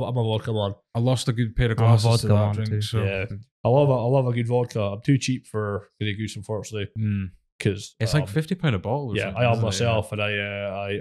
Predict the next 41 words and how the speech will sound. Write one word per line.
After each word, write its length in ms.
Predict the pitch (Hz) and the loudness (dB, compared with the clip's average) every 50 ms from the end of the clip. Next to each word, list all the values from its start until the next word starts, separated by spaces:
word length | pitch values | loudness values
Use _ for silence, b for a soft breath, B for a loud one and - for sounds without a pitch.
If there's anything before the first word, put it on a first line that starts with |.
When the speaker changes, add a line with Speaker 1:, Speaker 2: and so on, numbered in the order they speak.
| - - | -6 -6
Speaker 1:
I, 40 | 107 | -6
I 40 | 107 | -4
don't 220 | 110 117 120 107 | -2 -4 -4 -4
drink 180 | 107 110 101 107 | -6 -6 -6 -6
enough 160 | 107 95 - | -8 -8 -8
to 80 | - 104 | -8 -6
warrant 380 | 101 107 120 127 139 135 135 | -2 0 2 2 2 0 -2
buying 220 | 131 131 139 139 143 | -6 -6 -4 -4 -4
it. 100 | 147 - - - 110 | -4 -6 -8 -8 -6
Speaker 2:
Mm. 300 | 104 104 101 95 92 - _ _ _ _ _ - | -4 -4 -4 -6 -8 -10 _ _ _ _ _ 0
Speaker 1:
Plus, 260 | 127 113 104 - - | 0 2 0 0 -2
when 80 | - 104 | -4 -4
I 80 | 104 | -2
do 160 | 101 117 117 104 | -2 -2 -2 -2
drink, 300 | 107 110 104 107 - - | -4 -6 -6 -8 -10 -12
I 40 | 110 | -10
tend 280 | - 107 110 107 101 104 | -6 -4 -4 -4 -4 -6
to 280 | - 101 98 98 101 - - _ _ _ _ _ _ _ _ _ _ _ _ _ _ _ _ _ _ _ _ _ _ _ - | -10 -10 -10 -8 -10 -12 -14 _ _ _ _ _ _ _ _ _ _ _ _ _ _ _ _ _ _ _ _ _ _ _ -2
really 200 | 123 110 95 92 | 0 0 -2 -4
go 140 | 101 107 98 | -12 -12 -12
for 160 | - - 101 | -12 -14 -14
it. 140 | 95 85 - | -16 -14 -12
So 220 | - 104 95 92 92 | -10 -8 -8 -6 -2
Speaker 2:
Yeah, 340 | 113 117 117 110 104 98 98 98 | -2 -2 0 0 -2 -4 -4 -4
Speaker 1:
I 60 | 101 101 | -4 -2
Speaker 2:
yeah. 40 | |
Speaker 1:
can't 220 | - 147 127 123 113 | 0 0 0 0 -2
warrant 300 | 117 120 120 117 110 113 | -2 -2 -2 -2 -4 -6
a, 240 | 98 104 101 - 107 | -6 -6 -6 -4 -4
a 40 | |
nice 240 | 110 107 110 104 - - | -4 -4 -4 -4 -4 -4
drink 180 | 120 113 110 - | -4 -4 -4 -4
like 140 | 104 104 | -10 -10
Glen, 360 | 101 107 110 110 113 110 113 113 | -8 -6 -6 -6 -6 -6 -6 -8
uh, 80 | 110 113 _ - - _ - | -8 -8 _ -16 -20 _ -8
Glenn's, 400 | - 101 113 139 139 - - _ - | -4 -2 -2 -2 -2 -4 -8 _ -2
like 280 | 120 123 139 - - - | -2 0 0 -2 0 2
<laughs> 0 | |
Speaker 2:
Yeah. 420 | 220 196 - - - - 175 151 | 2 4 4 4 2 2 2 4
Speaker 1:
Grey 200 | 147 175 190 165 | 4 4 6 6
Goose. 460 | - 175 165 160 143 - - - - | 6 6 6 4 4 2 -4 -8 -16